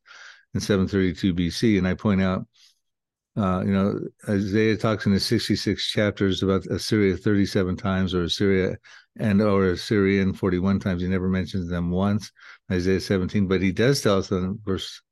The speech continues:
seventeen, verse nine, that it's caused by the children of Israel, the Israeli Defense Forces.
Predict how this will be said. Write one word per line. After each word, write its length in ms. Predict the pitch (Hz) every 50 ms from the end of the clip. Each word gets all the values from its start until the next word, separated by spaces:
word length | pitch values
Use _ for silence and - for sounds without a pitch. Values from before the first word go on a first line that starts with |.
| _
seventeen, 380 | - - - 95 85 95 95 90
verse 220 | 87 87 82 - -
nine, 340 | 101 110 117 107 98 90 - _ - - - - - - _ _
that 100 | - 104
it's 160 | 98 92 - -
caused 240 | - 123 123 117
by 80 | 113 117
the 120 | 113 110
children 320 | 101 - - 120 120 117 117
of 100 | 113 117
Israel, 380 | 135 151 135 110 101 90 90
the 120 | 87 87 90
Israeli 300 | 87 87 - 98 98 92
Defense 340 | 90 85 - 110 113 113 -
Forces. 420 | - 92 80 78 - - 101 _